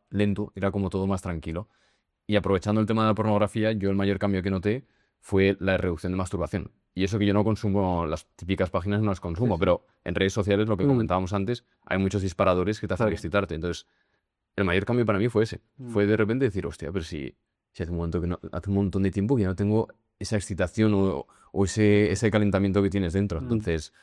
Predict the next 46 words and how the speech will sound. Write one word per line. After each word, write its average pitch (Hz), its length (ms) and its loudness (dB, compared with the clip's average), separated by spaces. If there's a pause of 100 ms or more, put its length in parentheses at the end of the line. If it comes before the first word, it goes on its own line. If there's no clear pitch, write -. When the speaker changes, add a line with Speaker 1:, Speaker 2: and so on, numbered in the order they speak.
(100)
Speaker 1:
bueno, 82 140 -2
se 80 100 -4
lo 90 40 0
recomendamos 82 480 -2
a 92 60 0
la 82 60 -2
gente 82 300 -4
que, 76 320 -6
que - 80 -8
lo 78 60 -4
esté 82 160 -6
viendo. 76 240 -4
Speaker 2:
Qué - 100 -2
bueno, 107 300 2
súper 104 220 -2
interesante, 101 500 -2
me 98 140 -2
parece 101 380 0
una 104 160 0
pasada 107 300 0
y 110 60 2
yo 107 100 0
creo 107 100 4
que 107 40 2
explica 107 260 0
todo 107 160 2
lo 104 80 2
que 104 60 0
hemos 104 180 0
ido 107 100 2
hablando 104 300 0
a 101 60 0
lo 101 100 -2
largo 104 220 -2
del 101 80 -2
día 104 140 -2
de 101 80 0
hoy, 110 100 4
la 120 100 4
relación 104 420 0
que 110 100 0
hay 110 80 2
entre 107 200 -2
redes 104 220 -2
sociales 110 540 -2
y, 107 180 -2